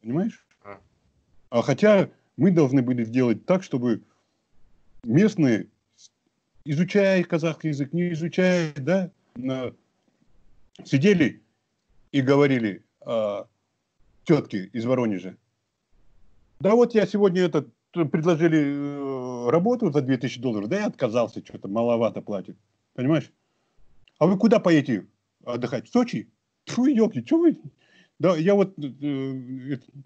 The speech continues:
Speaker 1: на прошлой неделе, э, на Канары съездил, а чё-то вот так. Вот мы вполне могли быть такой жи-, жить страной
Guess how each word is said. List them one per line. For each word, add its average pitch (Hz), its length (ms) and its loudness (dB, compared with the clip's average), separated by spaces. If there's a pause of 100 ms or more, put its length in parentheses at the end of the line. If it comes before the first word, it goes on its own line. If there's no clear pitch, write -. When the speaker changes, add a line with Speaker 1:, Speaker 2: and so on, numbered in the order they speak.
(180)
Speaker 1:
на 147 100 2
прошлой 170 280 2
неделе, 139 400 2 (200)
э, 127 460 -8
на 143 160 0
Канары 202 380 4
съездил, 120 380 -2
а 113 40 -6
чё-то - 220 -12
вот 147 220 -8
так. 254 160 2 (1400)
Вот 175 260 -2 (140)
мы 185 300 2
вполне 214 340 2
могли 190 260 2
быть 156 160 0
такой 135 300 0
жи-, 123 300 -2
жить 117 180 -6
страной 110 460 -4